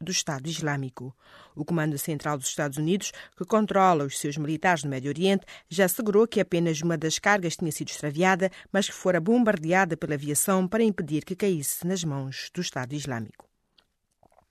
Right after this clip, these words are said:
Três meninas dos Estados Unidos da América foram barradas pela polícia alemã no aeroporto de Frankfurt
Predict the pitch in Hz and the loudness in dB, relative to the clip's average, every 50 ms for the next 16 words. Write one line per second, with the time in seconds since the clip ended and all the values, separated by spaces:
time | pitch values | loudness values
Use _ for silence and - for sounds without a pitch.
0 | _ _ _ _ _ _ _ _ _ _ _ _ _ _ _ _ _ _ _ _ | _ _ _ _ _ _ _ _ _ _ _ _ _ _ _ _ _ _ _ _
1 | _ _ _ _ _ - _ _ - - _ _ - - 233 247 226 233 240 247 | _ _ _ _ _ -20 _ _ -20 -20 _ _ -2 2 2 4 4 4 4 6
2 | 254 254 226 185 208 - - 226 214 196 196 190 202 180 180 175 175 180 175 170 | 6 6 4 2 0 0 2 2 4 4 4 2 2 2 2 0 0 2 0 0
3 | 165 - 170 - - 180 165 175 170 - - - 156 190 185 190 196 214 226 233 | -2 -2 -6 -4 -2 0 0 0 0 -2 -2 0 2 4 4 6 6 6 6 6
4 | 208 165 160 - - 143 151 160 - - 170 170 185 - - 175 160 156 147 151 | 4 2 0 -4 -4 -4 -4 -4 -4 -4 -4 -4 -4 -4 -2 0 0 0 2 2
5 | 165 208 220 190 160 156 143 - - 160 151 - - - 175 190 185 180 - - | 2 2 2 0 0 -2 -2 -2 -2 -4 -4 -4 -6 -4 -2 -2 -2 -4 -6 -6
6 | 202 196 - | -6 -6 -6